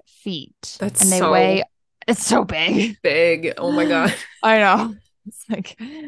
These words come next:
Speaker 1: and they weigh up to thirty-three pounds. And I'm reading off of, um, the National Geographic site right now,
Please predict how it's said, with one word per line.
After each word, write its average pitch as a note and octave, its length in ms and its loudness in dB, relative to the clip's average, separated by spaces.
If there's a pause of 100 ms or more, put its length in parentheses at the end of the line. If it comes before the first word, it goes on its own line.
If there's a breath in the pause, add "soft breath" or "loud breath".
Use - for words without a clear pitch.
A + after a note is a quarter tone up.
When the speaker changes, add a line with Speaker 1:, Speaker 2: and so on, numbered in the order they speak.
(200 loud breath)
Speaker 1:
and G#3 420 -2
they G#3+ 160 0
weigh G#3 220 0
up A3 120 -4
to A#3 120 -4
thirty-three F#3 520 -6
pounds. F3+ 520 -6
And F#3 320 -4
I'm F#3+ 180 -4
reading G#3+ 320 -4
off F#3+ 240 -2
of, F#3 400 -2
um, - 440 -6
the - 120 -8
National F#3+ 440 -4
Geographic F#3 580 -8
site G#3+ 300 -6
right A3+ 180 -4
now, A3+ 320 0